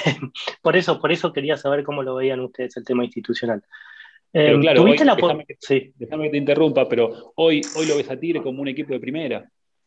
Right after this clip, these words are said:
Speaker 2: Eh, hoy ves un estadio como un equipo de primera. Hoy se enfrentan a Tigre y, y es un equipo de primera, no es un equipo del ascenso. Entonces, ahí está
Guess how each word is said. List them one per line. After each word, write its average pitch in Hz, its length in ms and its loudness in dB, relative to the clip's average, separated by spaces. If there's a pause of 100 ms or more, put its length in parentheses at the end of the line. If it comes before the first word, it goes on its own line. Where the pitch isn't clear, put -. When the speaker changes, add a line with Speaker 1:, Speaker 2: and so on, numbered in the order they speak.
Speaker 2:
Eh, 110 480 -6
hoy 123 200 -4
ves 131 180 -4
un 127 100 -8
estadio 143 540 -2
como 127 140 -4
un 131 40 -4
equipo 131 220 -6
de 120 40 -4
primera. 127 320 -4
Hoy 131 260 -4
se - 180 -14
enfrentan 127 920 -4
a 117 160 -10
Tigre 156 400 0
y, 117 400 -6 (420)
y 131 200 -6
es 127 160 -6
un 131 60 -2
equipo 131 180 0
de 120 80 2
primera, 110 580 -2
no 127 100 -6
es 151 140 -4
un 135 80 -2
equipo 123 240 -2
del 117 120 2
ascenso. 107 600 -8 (360)
Entonces, 113 560 -4
ahí 131 260 -2
está 113 600 -6